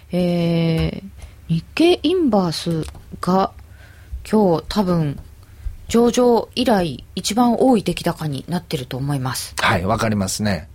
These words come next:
Speaker 1: うん。さすがにこれを使って、
Speaker 2: はい。
Speaker 1: まあ、一回転しようという方もいらっしゃるし、
Speaker 2: はい。
Speaker 1: ヘッジにしようという方もいらっしゃるでしょうし、
Speaker 2: はい。はい。
Speaker 1: いろんな視点で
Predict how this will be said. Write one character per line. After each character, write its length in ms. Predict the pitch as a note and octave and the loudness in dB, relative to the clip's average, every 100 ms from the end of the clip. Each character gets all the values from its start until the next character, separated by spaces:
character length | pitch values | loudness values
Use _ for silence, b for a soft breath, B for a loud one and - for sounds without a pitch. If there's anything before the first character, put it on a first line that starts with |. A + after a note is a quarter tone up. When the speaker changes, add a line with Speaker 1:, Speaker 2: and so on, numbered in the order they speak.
| - | -4
Speaker 1:
う 40 | |
ん。 580 | E3 F3 E3+ D#3+ D#3+ D3 D3 B B B | 0 0 0 0 -2 -4 -10 B B B
さ 140 | - | -4
す 140 | G#3+ C4 | 0 2
が 100 | C4+ | 4
に 140 | A3+ | 2
こ 160 | - D#4 | 2 4
れ 80 | F#4 | 4
を 100 | F#4 | 2
使 240 | - E4 | -2 -4
っ 80 | D#4+ | -6
て、 360 | - - D#4 - | -6 -2 -2 0
Speaker 2:
は 140 | - | -2
い。 120 | - - - - - - - - | -4 -8 -20 -20 -20 -20 -10 -2
Speaker 1:
ま 100 | A#3 | -2
あ、 20 | |
一 200 | - F#4 | 2 0
回 140 | A4 | 2
転 160 | - F3 | 0 -4
し 120 | - | -4
よ 80 | D#3 | -6
う 40 | |
と 80 | C3+ | -6
い 20 | |
う 20 | D#3 | -8
方 200 | D3+ D#3 | -8 -6
も 80 | |
い 40 | F3+ | -4
ら 80 | B3+ | -2
っ 20 | |
し 80 | C#4+ | 0
ゃ 60 | |
る 60 | B3+ | -2
し、 180 | - C3+ | -2 -8
Speaker 2:
は 40 | |
い。 40 | - - - | -10 -20 -4
Speaker 1:
ヘ 100 | F#3+ | -4
ッ 60 | |
ジ 140 | - A#3 | 2 2
に 80 | A#3 | 2
し 80 | - | 2
よ 80 | F#3+ | -2
う 40 | |
と 100 | - | -4
い 20 | |
う 40 | - | -12
方 200 | D3+ C#3 | -10 -10
も 100 | C#3 | -6
い 20 | |
ら 80 | D3+ | -2
っ 20 | |
し 60 | - | 0
ゃ 40 | |
る 60 | F#2 | 0
で 80 | B2+ | -4
し 80 | |
ょ 60 | - | -6
う 20 | |
し、 240 | - B2 - | -8 -8 -8
Speaker 2:
は 180 | F2+ F2+ | -6 -6
い。 40 | |
は 60 | E2+ | 0
い。 20 | |
Speaker 1:
い 60 | G#3 | 2
ろ 180 | C#4 F#4 | 4 2
ん 100 | E4 | 2
な 240 | D4 - | 2 0
視 120 | - | -2
点 220 | B3 G#3 | 0 0
で 220 | F3 D3+ | 0 -4